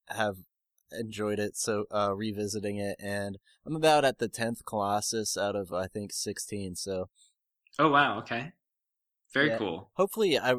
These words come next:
Speaker 1: I kinda wanna do maybe one episode where we focus a whole segment on, like, maybe the H D collection, uh, on P S three. I mean, obviously, like, there's P S four and stuff, and we might wanna focus more on the new gen stuff, but I think it'd be cool to just touch on the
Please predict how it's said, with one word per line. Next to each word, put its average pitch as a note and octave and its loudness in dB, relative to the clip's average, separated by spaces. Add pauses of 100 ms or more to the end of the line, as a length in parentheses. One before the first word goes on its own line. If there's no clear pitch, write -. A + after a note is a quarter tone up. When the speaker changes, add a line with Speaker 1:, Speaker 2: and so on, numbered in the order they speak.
Speaker 1:
I C3 0
kinda F#3+ -2
wanna D#3 -2
do C3+ -2
maybe A2+ -2
one G#2+ 0
episode A2 -4
where G#2+ -2
we G#2+ -6 (180)
focus A#2 -2
a G#2 -6
whole A2 0
segment G#2+ -2
on, G#2 -2
like, F#2+ -4 (520)
maybe B2 0
the G#2 -2
H A#2+ -4
D A#2+ -4
collection, G#2+ -4 (120)
uh, F#2+ 0 (100)
on G#2 -4
P - -6
S G#2 -2
three. G#2 -2
I A#2 0
mean, B2 0
obviously, A2 0 (180)
like, G#2 -4
there's G#2+ -2
P - -4
S G#2+ 0
four G#2+ -2
and G#2 -2
stuff, G#2+ 0
and G#2 -6
we G#2 -4
might G#2 0
wanna G#2 -2
focus G#2 -6
more G2+ 0
on G2 -4
the F#2+ -4
new G#2 -2
gen A#2 -2
stuff, B2+ -4
but G2+ 0
I G2+ 2
think A#2 -4
it'd G#2+ -6
be G#2 -8
cool G2+ -4
to G#2 -10
just F#2+ -4
touch G#2 -4
on F#2+ -2
the F#2+ -2